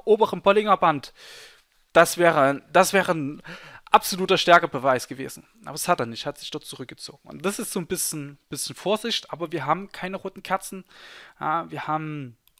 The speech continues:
auf der hohen Ebene hier, auch das ist erstmal nur ein Abdrehen, das ist noch, das ist noch kein, das, man kann auch nicht sagen, die Chartlage ist jetzt short. Ja, ich würde hier eher vorsichtig sein. Gut, okay,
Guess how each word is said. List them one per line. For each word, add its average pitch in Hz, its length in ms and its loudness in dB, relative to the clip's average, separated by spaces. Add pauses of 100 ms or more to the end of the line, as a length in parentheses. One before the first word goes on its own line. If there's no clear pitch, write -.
(420)
auf - 160 -6
der 147 180 4
hohen 147 200 0
Ebene 190 420 -4 (460)
hier, 165 560 -6
auch 147 100 -10
das 180 220 4
ist 185 100 -6
erstmal 170 320 -4
nur 160 140 -2
ein 151 100 -2
Abdrehen, 175 540 -4
das 160 160 -6
ist - 220 -12
noch, 170 240 -8 (260)
das 170 140 -8
ist - 40 -14
noch 175 160 -10
kein, 202 580 -4 (300)
das, - 380 -10 (120)
man 185 160 -8
kann 226 200 6
auch 214 60 6
nicht 214 160 -4
sagen, 196 360 6
die 165 220 -16
Chartlage 160 480 -2
ist - 100 -10
jetzt 139 140 -8
short. - 320 -10 (760)
Ja, 156 260 -6
ich 147 200 -14
würde 139 200 -16
hier 127 180 -6
eher 131 160 -8
vorsichtig - 480 -14
sein. - 180 -20 (540)
Gut, 202 280 2
okay, 170 320 6